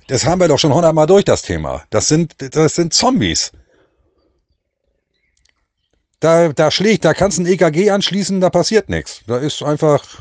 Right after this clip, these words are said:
da passiert nix. Da kommen die, da kommen die, die alten Nazisprüche kommen dann da, die, und das, das merken sie ja noch nicht mal. Das merken sie ja noch nicht mal. Dass sie mit genau den gleichen Sprüchen kommen wie damals vor siebzig Jahren. Achtzig Jahren.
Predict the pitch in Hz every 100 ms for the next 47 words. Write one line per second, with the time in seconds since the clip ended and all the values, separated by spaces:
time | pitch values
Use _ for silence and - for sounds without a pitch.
0 | - 127 127 165 208 - 78 - - _
1 | _ _ _ - - 135 185 180 160 156
2 | 147 147 175 175 160 147 131 139 139 170
3 | 156 156 190 - 170 160 190 185 170 180
4 | 180 170 165 151 147 170 165 - 151 -
5 | - 143 131 254 226 104 95 87 85 71
6 | 80 - - - 110 131 175 170 85 82
7 | 78 82 78 69 - - - _ _ -
8 | - _ _ _ _ - 117 147 151 135
9 | 160 196 190 180 165 170 - 170 170 160
10 | 170 131 151 165 165 - 123 127 - 107
11 | 87 73 - _ _ _ _ _ _ _
12 | _ _ _ _ _ _ _ _ _ _
13 | _ _ _ _ _ _ _ _ - 98
14 | 90 90 - 64